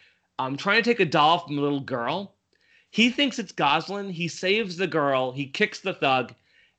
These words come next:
and realizes it's not Goslin. Despite that,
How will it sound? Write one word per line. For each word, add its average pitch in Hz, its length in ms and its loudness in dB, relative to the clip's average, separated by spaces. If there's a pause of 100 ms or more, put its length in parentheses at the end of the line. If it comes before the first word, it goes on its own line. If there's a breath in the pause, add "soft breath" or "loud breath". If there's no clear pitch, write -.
(100)
and 165 160 0
realizes 170 520 4
it's 123 180 -8
not 123 260 -4
Goslin. 92 460 -10 (720)
Despite 240 580 0
that, 123 340 0